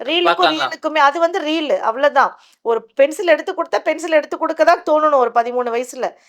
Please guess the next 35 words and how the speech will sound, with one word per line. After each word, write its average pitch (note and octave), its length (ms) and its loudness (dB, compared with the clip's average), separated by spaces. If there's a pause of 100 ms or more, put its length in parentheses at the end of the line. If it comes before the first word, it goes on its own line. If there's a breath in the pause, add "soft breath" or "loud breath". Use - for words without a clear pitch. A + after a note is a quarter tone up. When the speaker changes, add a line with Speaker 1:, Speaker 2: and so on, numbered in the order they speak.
(220 soft breath)
Speaker 1:
அதை A#3 200 4
எடுத்து E4+ 380 2
கொடுத்தா E4+ 120 0
அது F4+ 180 2
காதல் E4+ 380 4
வர D#4 160 6
வேண்டிய, D#4 280 -2
காட்ட D4 280 0
வேண்டிய D4+ 300 2
அவசியமே D#4 400 -4
கிடையாது. G3+ 580 -4 (1080)
ஒரு A#3 180 0 (100)
புக்கு C#4 200 -6
ஒரு F4 180 4
எடுத்து D#4+ 260 2
கொடுத்தா D4 400 0
புக்கு F#4 200 -8
கீழே F#4 240 0
விழுந்துருச்சு D#4+ 440 0
எடுத்து F4 180 -6
கொடுக்குறோம். A#3 460 -6
ஏன்னா E4+ 180 0
அந்த D4+ 140 2
வயசுல F4 280 2
அதை D#4 200 4
தான் F4 160 4
நம்ம D4 100 0
யோசிக்கணும். A#3+ 540 -2 (380 soft breath)
அதை C4 220 6
விட்டுட்டு F4 440 -2
கண்ணு E4 220 2 (120)
eye D#4+ 140 0
to E4+ 100 4
eye D4+ 300 2
பாக்குது, C4+ 500 2